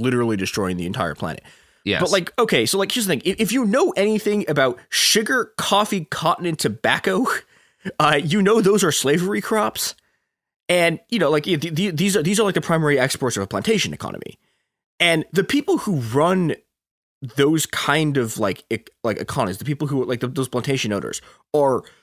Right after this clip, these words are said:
Speaker 1: like, the scariest people who have ever lived anywhere, like, at any time on Earth. And, you know, in Brazil, these people have been in power for five hundred years.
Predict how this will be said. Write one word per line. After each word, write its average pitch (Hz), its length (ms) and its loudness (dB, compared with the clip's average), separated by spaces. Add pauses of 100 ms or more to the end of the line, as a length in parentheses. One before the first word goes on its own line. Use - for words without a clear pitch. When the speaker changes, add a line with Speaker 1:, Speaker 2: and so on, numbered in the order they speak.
(100)
Speaker 1:
like, 143 320 0
the 160 240 0
scariest 190 540 2
people 156 260 0
who 147 100 4
have 139 120 0
ever 139 220 2
lived 120 280 -2
anywhere, 117 480 0
like, 98 160 -4
at 110 140 -4
any 135 200 0
time 107 320 -2
on 95 140 -6
Earth. - 340 -8 (920)
And, 143 380 4 (260)
you 208 120 2
know, 113 140 2
in 160 140 2
Brazil, 156 380 4
these 131 180 0
people 180 220 0
have 147 100 2
been 135 120 2
in 120 120 0
power 104 320 0
for 131 100 -4
five - 300 -4
hundred 104 280 -4
years. - 440 -4